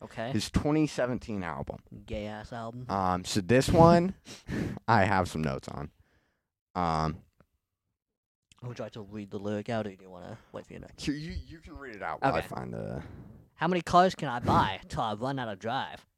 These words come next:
Speaker 1: How much drive can I have until I run out of road? How much road can they pave until I run out of land? How much land can it be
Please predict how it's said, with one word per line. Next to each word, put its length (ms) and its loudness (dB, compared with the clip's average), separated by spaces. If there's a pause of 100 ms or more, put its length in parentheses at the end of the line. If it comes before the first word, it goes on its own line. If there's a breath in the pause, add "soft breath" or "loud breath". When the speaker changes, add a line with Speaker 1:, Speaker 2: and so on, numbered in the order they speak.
(520)
Speaker 1:
How 100 -4
much 200 -4
drive 580 0
can 120 -8
I 120 -6
have 360 -2 (100)
until 180 -4
I 80 0
run 180 -6
out 140 -6
of 100 -6
road? 340 -6 (380)
How 60 -6
much 160 -4
road 340 2
can 140 -8
they 100 -6
pave 360 -2
until 200 -8
I 80 -2
run 220 -4
out 100 -2
of 80 -10
land? 480 -6 (220)
How 100 -4
much 160 0
land 360 -2
can 160 -6
it 140 -12
be 340 -6